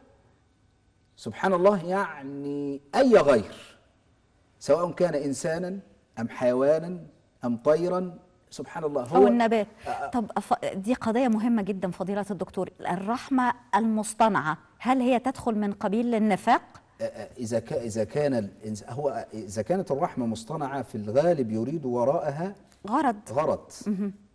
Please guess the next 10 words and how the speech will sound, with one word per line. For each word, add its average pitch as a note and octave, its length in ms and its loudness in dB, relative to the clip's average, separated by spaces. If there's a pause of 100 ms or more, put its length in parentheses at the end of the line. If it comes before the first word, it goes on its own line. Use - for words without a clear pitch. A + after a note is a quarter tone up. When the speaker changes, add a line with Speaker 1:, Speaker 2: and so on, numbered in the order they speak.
(100)
Speaker 1:
يعني F#2+ 260 -6
هو، A2 80 -2
هو A2+ 240 0
قد A2+ 280 -2
يريد B2 280 -2
غرضا، D3 580 2 (260)
هو A#2 180 -4
فعل C3 340 -2
هذا C#3 460 0 (140)
الأمر E3 460 0